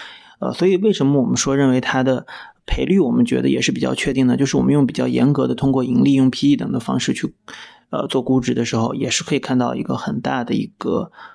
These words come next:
呃，收益空间。啊，这个可能是，呃，对于这类型平台吧，我觉得在这个发展阶段比较通用的方式。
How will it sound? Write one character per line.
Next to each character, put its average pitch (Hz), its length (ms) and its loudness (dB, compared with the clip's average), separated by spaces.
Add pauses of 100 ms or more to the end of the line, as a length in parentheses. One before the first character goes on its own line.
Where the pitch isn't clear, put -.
(140)
呃， - 160 -6
收 127 140 0
益 131 60 2
空 131 180 0
间。 139 320 -2 (240)
啊， - 280 -8
这 170 160 0
个 127 100 0
可 - 160 -4
能 120 160 2
是， 131 460 0 (400)
呃， - 240 -4
对 - 160 -2
于 127 120 0
这 131 140 0
类 143 80 2
型 131 180 0
平 143 160 0
台 131 200 -4
吧， 131 260 -6 (220)
我 123 120 -4
觉 120 200 -2
得 131 100 -2
在 127 160 -4
这 143 140 0
个 127 80 -2
发 143 100 -6
展 123 160 -2
阶 139 140 -2
段 214 320 0 (120)
比 - 80 -18
较 107 140 -4
通 - 220 -2
用 143 80 2
的 - 80 0
方 - 180 -6
式。 - 180 -10